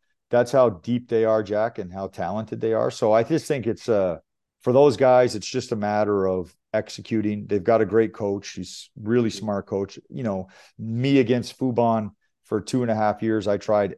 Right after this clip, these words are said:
Speaker 1: everything humanly possible, mind games, everything I could do to try and find a way to beat Fubon, right? Because I knew how talented they were. And, uh, yeah, I have a lot of respect for that coach, Roger, and the, and the Fubon Braves. I think they're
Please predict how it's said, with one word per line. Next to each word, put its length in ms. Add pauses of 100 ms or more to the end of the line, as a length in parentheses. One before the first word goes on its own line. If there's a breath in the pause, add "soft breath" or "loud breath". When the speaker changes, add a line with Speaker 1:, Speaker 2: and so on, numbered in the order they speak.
Speaker 1:
everything 500
humanly 420
possible, 640
mind 440
games, 560 (340)
everything 460
I 80
could 180
do 200
to 80
try 200
and 100
find 240
a 40
way 140
to 80
beat 200
Fubon, 600
right? 200
Because 240
I 80
knew 180
how 140
talented 500
they 120
were. 340 (140)
And, 520
uh, 200
yeah, 120
I 40
have 100
a 60
lot 180
of 60
respect 400
for 80
that 180
coach, 420
Roger, 640
and 340
the, 300
and 180
the 60
Fubon 440
Braves. 440
I 80
think 220
they're 260